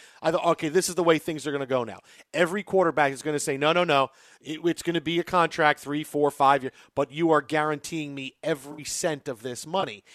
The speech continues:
And that's what I thought it was gonna be. I said, when, when I heard Patrick Mahomes, I'm like, "Okay, he's gonna get,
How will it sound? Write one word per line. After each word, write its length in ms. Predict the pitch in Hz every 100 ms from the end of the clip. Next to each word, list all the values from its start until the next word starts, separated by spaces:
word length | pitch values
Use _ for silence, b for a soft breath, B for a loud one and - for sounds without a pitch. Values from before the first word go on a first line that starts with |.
| B B
And 260 | 156 147 147
that's 260 | 123 180 -
what 80 | 214
I 60 |
thought 240 | 185 156 151
it 80 | 156
was 100 | 139
gonna 180 | 175
be. 200 | 175 294
I 80 | 143
said, 240 | 143 165 151
when, 160 | 156 -
when 160 | 156
I 100 | 151
heard 180 | 165 170
Patrick 320 | 180 175 151
Mahomes, 340 | 156 233 220 160
I'm 60 |
like, 180 | 147 -
"Okay, 360 | 156 - 113 - b b
he's 220 | 180 143
gonna 160 | 151
get, 180 | 131 123